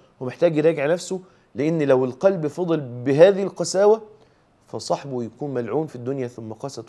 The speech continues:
قلوبهم من بعد ذلك." قال الله عز وجل: "فبما نقضهم ميثاقهم لعناهم." طب ليه لعناهم؟ "جعلنا قلوبهم قاسية."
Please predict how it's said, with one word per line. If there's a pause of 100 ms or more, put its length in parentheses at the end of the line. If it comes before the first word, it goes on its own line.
قلوبهم
من
بعد
ذلك." (600)
قال
الله
عز
وجل:
"فبما
نقضهم
ميثاقهم
لعناهم." (300)
طب
ليه
لعناهم؟ (120)
"جعلنا
قلوبهم
قاسية."